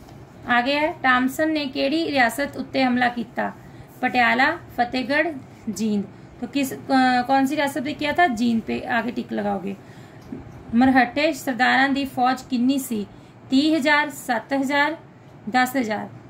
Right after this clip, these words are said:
तो तीह हजार दे अगे टिक लगाओगे। राणी साहब कौर अते मरहटे सरदार दरम्या-, दरम्यान युद्ध किस स्थान ते होया? जींद, पटियाला या मर्दापुर? तो कहाँ हुआ था? मर्दापुर के आगे टिक लगाओगे।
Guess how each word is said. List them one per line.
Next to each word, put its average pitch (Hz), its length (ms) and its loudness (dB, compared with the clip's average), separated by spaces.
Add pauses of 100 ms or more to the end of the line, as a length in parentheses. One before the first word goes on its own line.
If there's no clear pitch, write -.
(160)
तो 294 100 4
तीह 311 340 -2
हजार 262 280 2
दे 233 100 -2
अगे 233 280 -4 (300)
टिक 247 180 -6
लगाओगे। 202 480 -4 (480)
राणी 254 340 4
साहब 269 340 2
कौर 269 240 4
अते 262 320 0
मरहटे 254 560 0
सरदार 233 420 0
दरम्या-, 233 520 -2 (460)
दरम्यान 247 500 4
युद्ध 269 180 0
किस 302 340 -4
स्थान 269 300 2
ते 294 100 -2
होया? 269 380 2 (400)
जींद, 262 360 2 (180)
पटियाला 247 420 2
या 302 320 0 (440)
मर्दापुर? 240 640 2 (280)
तो 262 80 -2
कहाँ 262 340 2
हुआ 302 180 0
था? 359 180 2
मर्दापुर 240 640 0
के 247 60 0
आगे 214 180 -2
टिक 214 180 -8
लगाओगे। 214 460 -4